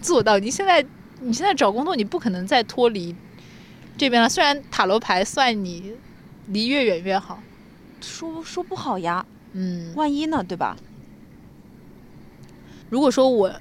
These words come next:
Speaker 1: 让我来形容，就是可能对你的想法，或者说对你未来生活的期待，希望你有钱追星，然后有时间追星，我觉得还挺符合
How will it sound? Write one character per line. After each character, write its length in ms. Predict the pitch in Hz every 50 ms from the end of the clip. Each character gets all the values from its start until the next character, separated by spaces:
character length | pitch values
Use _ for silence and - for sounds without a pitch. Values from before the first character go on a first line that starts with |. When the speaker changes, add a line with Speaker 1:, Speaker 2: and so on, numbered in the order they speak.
| - - -
Speaker 1:
让 220 | 208 262 294 269
我 120 | 220 196 185
来 140 | 190 196 220
形 200 | - - 220 196
容， 300 | 196 196 196 202 208 208 - - - - - -
就 120 | - - 214
是 340 | - - 202 196 196 - - -
可 120 | - -
能 160 | 202 190 190 196
对 160 | - 254 247
你 180 | 220 208 196 190
的 160 | 208 202 202
想 300 | - - 220 185 190 190
法， 260 | 214 220 175 107 -
或 160 | - - 220 202
者 60 | 202
说 100 | 220 202
对 160 | 208 254 247
你 160 | 220 196 196 214 - - - - - - - - -
未 140 | 247 233 220
来 240 | 202 - - 202 -
生 220 | - - - 220 220
活 140 | 214 185
的 80 | 185 190
期 160 | - - -
待， 180 | - 214 196 202 - - - - - - - - -
希 180 | - - - 294
望 160 | 294 285 254
你 180 | 220 208 220 220
有 180 | 226 196 185
钱 360 | 180 - - - 185 180 190 196
追 220 | - 233 226 220
星， 320 | 208 - - 220 220 226
然 100 | 220 196
后 140 | 196 - 214
有 140 | 202 196 190
时 220 | 185 - - -
间 260 | 180 185 220 220 220 220
追 200 | - 208 190 185
星， 380 | 190 - - 190 185 185 190 214 - - - - - - - - - -
我 140 | 214 202
觉 80 | 190 196
得 60 | 208
还 180 | 208 226 208 208 214 - - - -
挺 280 | - - 214 190 196
符 280 | 208 - - 202 185 180
合 400 | - - - 185 190 196 196